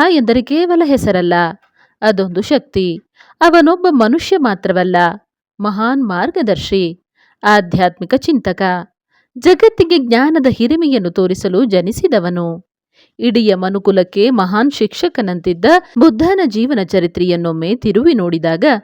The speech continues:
ಪ್ರತಿಯೊಂದು ಹಂತದಲ್ಲಿಯೂ ಆತನಿಗೆ ನಮ್ಮ ಬದುಕಿನ ಮೇಲೆ ಪ್ರಭಾವ ಬೀರುವ ವಿಶೇಷ ಶಕ್ತಿ ಇರುವುದು ಕಾಣಿಸುತ್ತದೆ. ಬೌದ್ಧ ಧರ್ಮ ಸಂಸ್ಥಾಪಕನಾದ ಬುದ್ಧನ ಜೀವಿತ ಕಾಲವು ಭಾರತದಲ್ಲಿ ಧರ್ಮ ಮತ್ತು ದರ್ಶನಗಳು ಒಂದು ಪ್ರಮುಖ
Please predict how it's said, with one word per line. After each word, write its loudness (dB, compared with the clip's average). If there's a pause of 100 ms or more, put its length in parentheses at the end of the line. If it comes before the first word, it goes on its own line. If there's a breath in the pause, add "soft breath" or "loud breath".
(280 soft breath)
ಪ್ರತಿಯೊಂದು 0
ಹಂತದಲ್ಲಿಯೂ 0
ಆತನಿಗೆ -2
ನಮ್ಮ 0
ಬದುಕಿನ 0
ಮೇಲೆ -2
ಪ್ರಭಾವ -2
ಬೀರುವ 0
ವಿಶೇಷ -4
ಶಕ್ತಿ -6
ಇರುವುದು -6
ಕಾಣಿಸುತ್ತದೆ. -2 (300)
ಬೌದ್ಧ 2 (100)
ಧರ್ಮ 2
ಸಂಸ್ಥಾಪಕನಾದ -2 (120)
ಬುದ್ಧನ 0
ಜೀವಿತ -2
ಕಾಲವು -2 (300 loud breath)
ಭಾರತದಲ್ಲಿ 2 (160)
ಧರ್ಮ 4
ಮತ್ತು 0
ದರ್ಶನಗಳು 0
ಒಂದು 2
ಪ್ರಮುಖ -2